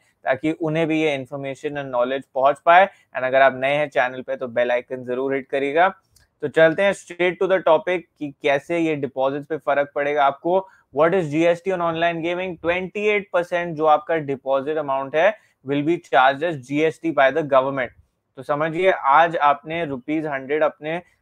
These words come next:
ऐप के वॉलेट में डिपॉजिट किए तो आपको मिलेंगे कितने? सेवेंटी एट। And ये रूल लागू होगा फर्स्ट अक्टूबर ट्वेंटी ट्वेंटी थ्री से।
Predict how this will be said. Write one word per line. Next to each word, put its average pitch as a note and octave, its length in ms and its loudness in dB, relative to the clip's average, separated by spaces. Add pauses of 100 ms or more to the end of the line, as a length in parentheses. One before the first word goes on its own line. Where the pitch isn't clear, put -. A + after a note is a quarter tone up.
(100)
ऐप C#3+ 260 4
के F3+ 80 -2
वॉलेट D#3+ 400 2
में E3+ 140 -4
डिपॉजिट D3+ 600 -2
किए F3+ 180 -4
तो F#3 80 -4
आपको F3 320 0
मिलेंगे E3 420 -4
कितने? F#3 380 -6
सेवेंटी D#3 540 -2
एट। B2 180 -2 (460)
And D3 120 -6
ये E3 200 2
रूल F3+ 260 2
लागू C#3 380 4
होगा D#3 300 2
फर्स्ट D#3+ 540 -4
अक्टूबर D3 420 -4
ट्वेंटी D3 380 -8
ट्वेंटी C3+ 340 -12
थ्री C#3 260 -8
से। C3 220 -10